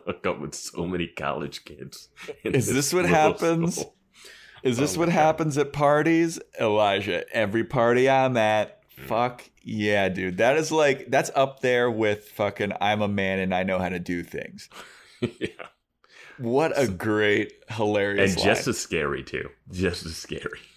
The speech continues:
Speaker 2: <laughs>
Speaker 1: Elijah is gonna run through this campus.
Speaker 2: Yeah. I can't wait. I hope he stays there. I hope this isn't just, like, him visiting.
Speaker 1: Oh, no, I
Speaker 2: I
Speaker 1: think
Speaker 2: hope
Speaker 1: we
Speaker 2: he's
Speaker 1: got, like you were talking about earlier, I think that we're gonna start getting full Elijah episodes.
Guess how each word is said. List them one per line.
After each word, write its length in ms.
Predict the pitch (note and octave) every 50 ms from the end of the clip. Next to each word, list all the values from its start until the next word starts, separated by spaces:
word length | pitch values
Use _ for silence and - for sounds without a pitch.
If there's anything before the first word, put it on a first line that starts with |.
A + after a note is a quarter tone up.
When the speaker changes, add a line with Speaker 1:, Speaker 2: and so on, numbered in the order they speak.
| _ _ -
Speaker 2:
<laughs> 1040 | B2+ - - A2+ - - A#2 - - A#2+ - - A#2+ A#2 - - C3 B2 - - - - - - _ - - _ _ _ - - - _ _ _ - - _ _ - - - _ _ _ - - - - - - -
Speaker 1:
Elijah 380 | E2+ E2 E2+ F2 F#2 F2+ F#2 F#2
is 120 | D#2 -
gonna 200 | E2 D#2 D2 C#2
run 480 | C2+ C2 B1+ C2+ C#2 C#2+ C#2+ D2 D2 C#2
through 180 | C#2+ C#2+ C2+
this 180 | B1+ C2+ - -
campus. 440 | - C#2 C2+ A#1 - - - - - D#3 C#3+ C#3 C3+ C3 B2+ B2 - - - - - _ _ _ -
Speaker 2:
Yeah. 460 | - G2+ G2 F2+ E2+ C#2+ A#1 - - - _ _ _ _ _ _ _ _ _ _ -
I 320 | D2+ D#2+ D#2+ E2+ F2 F2+ F2
can't 340 | - - - D#2+ E2+ E2+ - -
wait. 640 | D#2+ D#2+ - - D#2+ D2+ - - - - - - - _ _
I 80 | - G2
hope 280 | - A#2+ B2 C#3 C#3
he 100 | - D3+
stays 480 | C3 - - - - G2 G2+ G#2 G2+ -
there. 100 | G2 F#2
I 40 | G2+
hope 180 | C3 C3 C3+ -
this 160 | D#3 C#3+ D3
isn't 220 | D#3 C#3 C3+ C3+
just, 200 | - A2+ A2 -
like, 160 | - G#2+ G2+ F#2
him 300 | G2+ G#2 G2 G2 G2 F#2
visiting. 340 | F2 F#2+ F#2 F2 F2+ E3
Speaker 1:
Oh, 60 | E3+ D3
no, 140 | D3 C#3
I 80 | F#2+ G#2
Speaker 2:
I 40 | G2+
Speaker 1:
think 140 | B2+ D#3+ G#2
Speaker 2:
hope 80 | A#2
Speaker 1:
we 80 | D3 D3
Speaker 2:
he's 80 | B2+
Speaker 1:
got, 220 | B2+ B2 A#2 - - - - - - - - - - _ _ _ _
like 200 | G#2+ A#2 A2+ A2
you 60 | A2+
were 60 | A2+ A2
talking 180 | B2+ B2 A2+ A#2
about 140 | G2+ -
earlier, 260 | F2+ A2+ B2+ A2 E2 D#2+
I 60 | F2
think 260 | - G#2+ A2 - -
that 160 | F#2+ F#2+ D#2 F2
we're 140 | E2+ F2+
gonna 160 | F2+ F2+ F2 E2+
start 260 | - - F2+ D#2+ D2+
getting 200 | F2 E2+ D2+ C#2+
full 360 | - - - F2 F2 E2+ D#2
Elijah 460 | C#2+ C2+ C#2 D2 D#2+ F2 D#2+ C#2+ B1+
episodes. 640 | - - - - - - C#2+ - - - - -